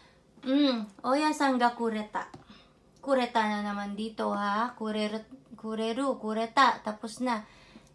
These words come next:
Kasi nga, someone is giving to someone. Ang oya sang ang nagbigay. Okay? Ang ga, lumabas ang particle na ga, which means ang, ha?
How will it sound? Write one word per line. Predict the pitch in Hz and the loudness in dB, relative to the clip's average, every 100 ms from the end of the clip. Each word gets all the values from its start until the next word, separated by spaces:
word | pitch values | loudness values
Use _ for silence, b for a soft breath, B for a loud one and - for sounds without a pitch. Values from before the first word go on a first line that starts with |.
| _ _ _ - - _ - | _ _ _ -20 -20 _ -12
Kasi | 226 220 294 | -10 -4 -2
nga, | 226 233 | -2 -6
someone | - 233 220 226 | -8 -6 -4 -4
is | 233 - | -6 -8
giving | 233 220 254 | -8 -6 -6
to | 269 | -6
someone. | 285 320 254 226 240 | 0 2 2 0 -2
Ang | 247 | -2
oya | - 285 311 330 | 4 4 6 4
sang | 320 254 226 240 254 B B B - | 2 2 2 0 -4 B B B 4
ang | 381 427 466 330 | 8 8 6 2
nagbigay. | 226 254 220 196 214 190 202 185 180 190 190 - _ | 4 4 0 -6 -8 -2 0 0 -4 -10 -14 -20 _
Okay? | 214 226 269 330 277 | -6 -2 0 0 0
Ang | 202 196 175 | -4 -6 2
ga, | 214 254 240 208 | 10 10 10 6
lumabas | 208 214 202 226 226 | 2 0 0 -2 -4
ang | - 208 208 | -6 -6 2
particle | 285 330 320 277 254 | 6 6 4 -2 -2
na | 247 233 | 0 -2
ga, | 226 220 | 0 0
which | 220 214 - | 0 -4 -6
means | 214 214 208 - | -4 -4 -6 2
ang, | 233 247 233 208 202 | 4 4 2 -2 -2
ha? | 214 233 285 | -2 0 -2